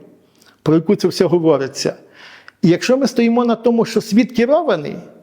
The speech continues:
тоді ми розуміємо, що в кожну культурну епоху духовний світ посилав у цей світ знання через відповідних людей,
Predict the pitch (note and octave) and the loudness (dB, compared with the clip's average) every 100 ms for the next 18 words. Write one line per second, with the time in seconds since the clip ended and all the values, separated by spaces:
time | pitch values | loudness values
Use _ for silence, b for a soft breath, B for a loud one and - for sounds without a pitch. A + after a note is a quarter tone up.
0 | b b b b D#3+ E3 B3+ A#3 G#3 G3+ | b b b b -2 2 2 2 2 2
1 | A3+ C#4+ A#3 - F#3+ - A#3+ B3+ G3+ F#3+ | 0 0 0 0 -2 0 0 2 2 2
2 | G3+ - A#3+ A3+ G#3 G3+ - B3 B3 - | 0 2 2 2 2 -2 -2 -2 0 0
3 | D3+ - - B B B B B B _ | -2 -4 -16 B B B B B B _
4 | _ _ C3+ D#3+ A#3+ C4 A#3 E3 G3 B3 | _ _ 0 2 2 2 0 2 2 2
5 | B3 - - - - F3 G3+ G#3 B3 A#3+ | 0 -10 -20 -10 -4 -2 2 2 2 0
6 | A#3+ - A3+ - G3 A3 D3 G3+ G#3 G3 | -2 -2 -2 0 0 2 2 4 4 2
7 | E3+ F3+ F#3+ - G3+ G3 G#3+ A3+ A#3+ B3 | 0 -2 -6 -2 -2 0 -2 0 2 2
8 | A#3 A#3 A3 E3+ D3+ D3+ F#3 | 2 2 2 2 0 -4 -8